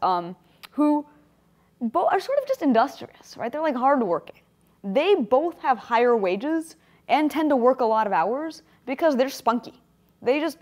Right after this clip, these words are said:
sort of have a, they're just, you know, s-, very spunk-, spunkific people, right? And they sort of have an industriousness to them. They tend to sort of be more productive in the office, have higher wages,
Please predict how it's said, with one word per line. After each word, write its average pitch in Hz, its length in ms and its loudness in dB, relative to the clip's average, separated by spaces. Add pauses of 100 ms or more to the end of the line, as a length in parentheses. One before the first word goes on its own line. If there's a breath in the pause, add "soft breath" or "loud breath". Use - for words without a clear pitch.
sort 294 160 2
of 262 80 2
have 240 200 2
a, 185 240 -4
they're 220 100 0
just, 240 160 -4 (300)
you 208 100 -2
know, 165 260 -2
s-, - 200 -14 (400)
very 220 400 0
spunk-, - 420 0
spunkific 226 760 0
people, - 320 -14 (140)
right? 214 280 2 (320 loud breath)
And 233 180 2
they 269 120 0
sort 330 160 -2
of - 60 -6
have 277 200 2
an 262 60 0
industriousness 208 580 -2
to - 120 -20
them. - 180 -12
They 190 80 -2
tend 233 240 -4
to 226 120 0 (360 soft breath)
sort 240 180 0
of 180 100 -6
be 262 140 4
more 269 160 4
productive 214 480 0
in 190 100 -6
the 190 120 0
office, 180 500 -4 (280)
have 190 160 -2
higher 185 220 -2
wages, 175 580 -8